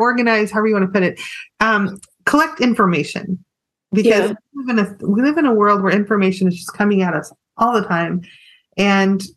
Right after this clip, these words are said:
Speaker 1: sometimes it helps to have a place to manage that. So if, if you are a, a techie person and you like Evernote and, you know, it's a place on your, it's an app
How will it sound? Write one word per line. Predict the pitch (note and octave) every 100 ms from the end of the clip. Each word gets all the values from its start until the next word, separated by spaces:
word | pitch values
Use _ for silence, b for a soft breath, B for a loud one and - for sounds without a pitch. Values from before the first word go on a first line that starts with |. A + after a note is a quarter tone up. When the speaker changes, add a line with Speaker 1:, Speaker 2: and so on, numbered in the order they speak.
| _ _ -
Speaker 1:
sometimes | E4+ F4+ C#4
it | A3
helps | G#3 - F#3
to | F3+
have | F#3+
a | F#3+
place | F#3 F3+
to | F3
manage | F3 D#3+ E3+ E3+
that. | E3 D#3+ - -
So | G3 F3 - B B B - _ _ -
if, | G#3 - - -
if | A3 -
you | C4 C#4+
are | A#3
a, | F#3+ F3+
a | F#3
techie | - A#3+ C4 B3
person | B3 A#3+ A3
and | F#3+ F#3+
you |
like | F3+ D#3 F3+
Evernote | F#3+ G#3 G#3 F#3+ F#3 -
and, | E3+ D#3+ - -
you | - F#3+ F3+
know, | - - -
it's | - F3+
a |
place | F3 F3 F3
on | E3+
your, | E3+ D3
it's | C#3
an | D#3+ -
app | E3+ F3